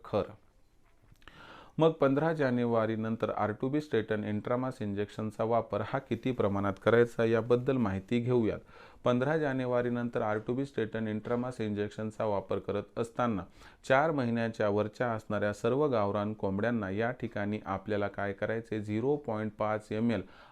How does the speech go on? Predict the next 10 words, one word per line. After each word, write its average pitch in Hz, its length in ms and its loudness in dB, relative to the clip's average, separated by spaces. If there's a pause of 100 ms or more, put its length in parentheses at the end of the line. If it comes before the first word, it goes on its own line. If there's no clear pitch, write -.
आर 104 280 2
टू 143 80 2
बी 160 160 2
स्टेटन 110 420 -4
इंट्रामास 110 640 -2
इंजेक्शनचा 104 680 -2
डोस 101 300 -2
घ्यायचा 107 380 0
आहे. 85 100 -4 (420)
डोस 127 300 2